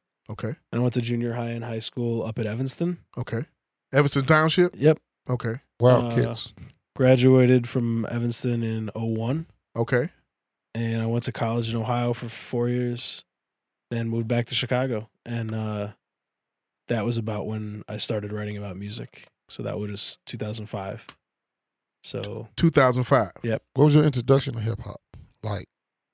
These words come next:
Speaker 3: like in high school, or like the early part before you knew you wanted to be a
Speaker 2: So,
Speaker 3: journalist or whatever.
Speaker 2: okay, so, um, I loved hip hop from, like, I remember my favorite part of any time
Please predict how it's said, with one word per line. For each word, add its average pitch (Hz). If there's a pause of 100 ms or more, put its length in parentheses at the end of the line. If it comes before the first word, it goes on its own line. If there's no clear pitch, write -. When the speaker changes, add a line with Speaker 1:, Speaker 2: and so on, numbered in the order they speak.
(100)
Speaker 3:
like 107
in 85
high 120
school, 110
or 101
like 107
the 101
early 117
part 101
before 110
you 110
knew 110
you 110
wanted 104
to 107
be 107
a -
Speaker 2:
So, 147
Speaker 3:
journalist 117
or 107
whatever. 104 (420)
Speaker 2:
okay, 139
so, 113 (360)
um, 113 (160)
I 165
loved 151
hip 139
hop 123
from, 123
like, 113 (400)
I 139
remember 135 (360)
my 113
favorite 151
part 135
of 120
any 131
time 120